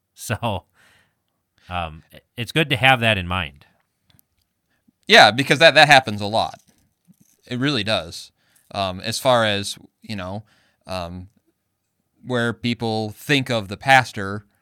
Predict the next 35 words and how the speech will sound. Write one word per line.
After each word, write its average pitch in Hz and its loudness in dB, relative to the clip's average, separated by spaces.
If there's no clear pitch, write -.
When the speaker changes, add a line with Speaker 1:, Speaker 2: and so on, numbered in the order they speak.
Speaker 2:
as 117 -6
though 113 -2
he's 113 -4
gonna 107 -8
be 104 -4
there 101 -4
forever, 101 -8
or 104 -8
we're 107 -6
gonna 107 -6
join 104 -6
this 104 -8
church 104 -8
because, 95 -8
but 123 -2
really 131 0
it's - -8
the 107 -8
word 107 -6
of 87 -14
God 117 2
that 78 -10
matters. 65 -18
Speaker 1:
Right. 101 0
And 98 -2
I 104 -8
don't 127 -4
care 123 -2
how 101 -2
good 101 -6
of 98 -6
a 82 -12
person 110 -8
he 76 -14
is. 73 -14